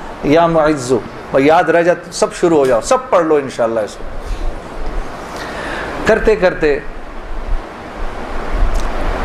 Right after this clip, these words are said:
میرے، میں نے آخر ارادہ کیا، چلو جی میں اب چار مہینے لگاتا ہوں، اب چار مہینے پہ جانا چاہیے، کیونکہ دیکھو تبلیغ میں جب تک چار مہینے کا کورس نہیں کریں گے اس وقت تک جو ہے وہ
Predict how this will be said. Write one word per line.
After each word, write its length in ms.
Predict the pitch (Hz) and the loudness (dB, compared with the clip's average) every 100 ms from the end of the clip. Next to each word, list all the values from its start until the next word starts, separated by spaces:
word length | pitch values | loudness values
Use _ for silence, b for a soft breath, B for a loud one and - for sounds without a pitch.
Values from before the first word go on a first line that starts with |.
| - 143 | 0 4
میرے، 300 | 156 175 180 175 - - - | 4 4 2 -2 -10 -12 -4
میں 180 | 143 156 | 0 2
نے 100 | 156 | 4
آخر 240 | 147 139 151 | 2 2 2
ارادہ 340 | 123 123 123 110 | 4 2 2 2
کیا، 140 | 123 | 0
چلو 260 | - 123 117 | 2 2 2
جی 160 | 113 | 2
میں 160 | 113 113 | 0 0
اب 60 | 107 | 0
چار 240 | - 107 107 | 2 2 4
مہینے 300 | 104 101 98 | 2 0 0
لگاتا 360 | 90 87 - | 0 0 0
ہوں، 60 | - - - - - - - - - | 2 2 0 -2 -4 -4 -4 -4 0
اب 160 | 135 | 0
چار 220 | - 147 156 | 4 4 4
مہینے 220 | 139 143 | 2 2
پہ 120 | 139 | 4
جانا 240 | 120 117 | 2 0
چاہیے، 240 | 113 101 98 117 | -2 -2 -4 0
کیونکہ 220 | 160 180 | 2 4
دیکھو 180 | 170 180 | 4 2
تبلیغ 380 | 180 165 175 180 | 2 4 4 4
میں 80 | 165 | 2
جب 80 | 165 | 2
تک 180 | 190 180 | 0 2
چار 200 | 180 170 | 4 4
مہینے 240 | 175 175 175 | 2 -2 0
کا 100 | 170 | 2
کورس 320 | 180 190 196 | 2 2 0
نہیں 100 | 190 | 2
کریں 260 | 160 156 | 4 4
گے 100 | 151 139 - - - - - | 2 0 -4 -8 -8 -8 0
اس 240 | 170 170 | 0 2
وقت 180 | 175 151 | 2 0
تک 1200 | - 196 - - - - - - - - - - | -4 -8 -10 -16 -14 -14 -12 -12 -10 -10 -8 -2
جو 100 | 117 | 4
ہے 60 | |
وہ 80 | 143 | 4